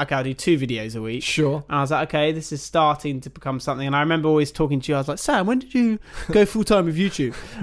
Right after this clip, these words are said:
Speaker 1: I was like, "'Cause you, everyone wants to say you're a full time YouTuber."
Speaker 2: Yeah, such a cool
Speaker 1: Um,
Speaker 2: title.
Speaker 1: and I think you were like, it was at a hundred K
Speaker 2: Yeah.
Speaker 1: where I could actually go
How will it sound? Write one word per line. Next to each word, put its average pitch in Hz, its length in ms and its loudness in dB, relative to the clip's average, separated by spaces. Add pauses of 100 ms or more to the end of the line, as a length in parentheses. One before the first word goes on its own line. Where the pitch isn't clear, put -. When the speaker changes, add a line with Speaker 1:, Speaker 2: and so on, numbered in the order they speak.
(100)
Speaker 1:
I 151 140 4
was 143 80 0
like, 135 180 0
"'Cause 143 140 2
you, 139 240 4
everyone 127 260 -2
wants 117 140 -10
to 131 80 -6
say 135 120 0
you're 113 120 -4
a 113 40 -8
full 135 140 -4
time 117 220 -6
YouTuber." 117 240 -2
Speaker 2:
Yeah, 175 400 6
such - 220 -2
a - 20 2 (200)
cool 185 100 8
Speaker 1:
Um, 180 60 6
Speaker 2:
title. 165 280 6
Speaker 1:
and 175 120 4
I 185 80 4
think 196 220 -2
you 170 200 4
were 165 60 6
like, 156 460 4
it 156 160 0
was 151 140 0
at 156 40 2
a 156 60 2
hundred 156 340 0
K 120 540 0
Speaker 2:
Yeah. 143 60 0
Speaker 1:
where 127 200 4
I 120 440 0
could 131 100 0
actually 127 320 -4
go 113 380 -8